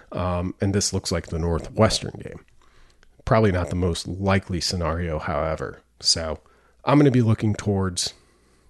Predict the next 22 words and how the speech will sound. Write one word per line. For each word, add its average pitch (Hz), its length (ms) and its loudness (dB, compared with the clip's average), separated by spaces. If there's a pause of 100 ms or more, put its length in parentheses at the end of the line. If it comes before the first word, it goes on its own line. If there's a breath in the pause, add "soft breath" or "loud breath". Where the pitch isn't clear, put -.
the 135 140 -2
passing 92 400 0
game, 78 300 -2
particularly 120 500 0
the 87 380 -4
passing 104 480 -4
success - 760 -2
rate 78 400 -8
for 82 560 -4
Nebraska, 82 800 -4 (800 loud breath)
as 98 160 -2
an 104 180 -2
early 113 240 2
kind 98 240 -6
of 73 100 -4 (120)
check - 640 -4 (160)
on 82 540 -2 (720 loud breath)
how - 260 -2
well 92 260 0
this 92 180 -8
offense 85 460 -4
is 78 440 -6